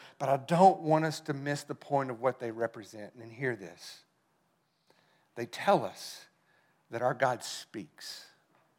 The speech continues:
They tell us that our God speaks. That, that his truth is not hidden, but it has been revealed in his word.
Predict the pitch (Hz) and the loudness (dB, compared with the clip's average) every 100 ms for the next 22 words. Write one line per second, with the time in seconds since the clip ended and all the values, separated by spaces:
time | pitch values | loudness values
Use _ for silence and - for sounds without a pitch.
0 | _ _ _ _ _ _ _ _ _ _ | _ _ _ _ _ _ _ _ _ _
1 | _ _ _ _ _ _ _ _ _ _ | _ _ _ _ _ _ _ _ _ _
2 | _ _ _ _ 123 - 220 196 - 143 | _ _ _ _ -16 -4 -2 -2 -4 -2
3 | 135 135 117 - - - - 240 - - | -2 -2 -4 -6 -8 -8 -10 -16 -16 -18
4 | - - _ _ _ _ _ _ _ _ | -16 -16 _ _ _ _ _ _ _ _
5 | _ _ _ _ _ _ _ _ _ _ | _ _ _ _ _ _ _ _ _ _
6 | _ _ _ - 151 180 196 180 - - | _ _ _ 0 6 12 12 10 4 6
7 | 240 269 269 196 175 185 185 160 - - | 8 8 6 4 4 12 12 10 2 6
8 | 214 170 120 160 196 - - _ _ 165 | 10 10 8 0 0 -8 -20 _ _ 10
9 | 190 170 202 160 208 196 190 190 147 196 | 12 12 10 10 6 8 8 8 6 6
10 | 240 277 269 - 196 185 - 196 160 147 | 10 10 10 6 0 0 4 4 4 10
11 | 180 180 139 104 | 12 12 12 10